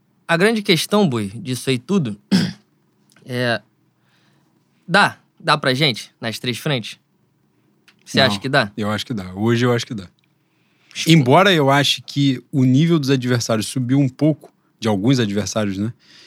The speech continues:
Speaker 2: Eu acho
Speaker 1: Uhum.
Speaker 2: que os di-, os adversários de... de, vamos botar
Speaker 1: Não, o
Speaker 2: assim
Speaker 1: Palmeiras caiu, pô.
Speaker 2: Não, mas vamos botar assim: os adversários de meio de tabela, a galera,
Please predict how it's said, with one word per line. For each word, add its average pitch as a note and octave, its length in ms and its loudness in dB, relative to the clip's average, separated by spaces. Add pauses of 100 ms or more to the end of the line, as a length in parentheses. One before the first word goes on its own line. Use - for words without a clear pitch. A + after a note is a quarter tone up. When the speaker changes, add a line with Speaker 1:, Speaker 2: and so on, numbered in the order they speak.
(160)
Speaker 2:
Eu D3 100 -2
acho D#3+ 120 -8
Speaker 1:
Uhum. C#3+ 40 -2 (100)
Speaker 2:
que - 60 -16 (120)
os B2+ 160 -2
di-, A2+ 180 -4
os C3 140 -2
adversários C#3 560 0
de... B2+ 460 0 (640)
de, G#2 180 -4
vamos A2+ 300 -4
botar A2+ 140 0
Speaker 1:
Não, A#2 40 2
o - 40 0
Speaker 2:
assim A#2 80 4
Speaker 1:
Palmeiras C#3+ 320 2
caiu, F#3+ 280 -6
pô. - 160 -20 (300)
Speaker 2:
Não, A#2+ 300 4
mas G#2 120 -6
vamos B2+ 140 2
botar C3 180 2
assim: A#2+ 220 0
os G2+ 80 -2
adversários B2 420 0
de C3 60 2
meio D3 160 6
de C3 100 -10
tabela, A#2+ 480 2 (100)
a A#2 80 -8
galera, A#2+ 460 2